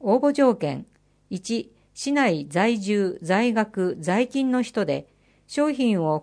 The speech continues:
広報広聴課窓口で直接受け取れる人。二、応募は一人一回までです。当選のお知らせはメールで通知します。申し込み問い合わせ、広報広聴課、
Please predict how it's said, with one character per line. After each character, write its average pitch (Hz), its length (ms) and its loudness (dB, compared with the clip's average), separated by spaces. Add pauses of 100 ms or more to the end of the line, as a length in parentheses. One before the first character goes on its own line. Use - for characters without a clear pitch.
広 285 220 4
報 208 180 6
広 208 280 0
聴 233 200 0
課 208 200 -2
窓 185 240 2
口 214 240 -4
で 151 220 0 (240)
直 196 160 -2
接 285 440 -2
受 196 60 -4
け 226 120 0
取 196 160 -2
れ 170 120 2
る 160 80 0
人。 - 360 -6 (640)
二、 208 280 -2 (280)
応 214 200 2
募 240 160 2
は 208 180 0 (180)
一 - 220 -2
人 180 220 -2
一 165 80 -4
回 277 320 0
ま 185 140 0
で 139 100 -2
で 131 140 -4
す。 - 200 -16 (960)
当 254 200 2
選 247 300 2
の 220 100 2
お 220 80 2
知 214 120 -2
ら 214 120 2
せ 202 160 0
は 170 220 0
メ 190 220 2
ー 262 40 2
ル 277 120 0
で 240 160 2
通 190 260 -6
知 175 120 -8
し 151 180 -8
ま 139 160 -4
す。 - 220 -16 (720)
申 247 180 0
し - 80 -12
込 254 140 -2
み 233 220 -2
問 208 200 0
い 196 60 2
合 175 80 2
わ 180 80 -2
せ、 - 240 -6 (360)
広 294 240 2
報 208 240 4
広 190 200 0
聴 175 220 0
課、 156 240 -4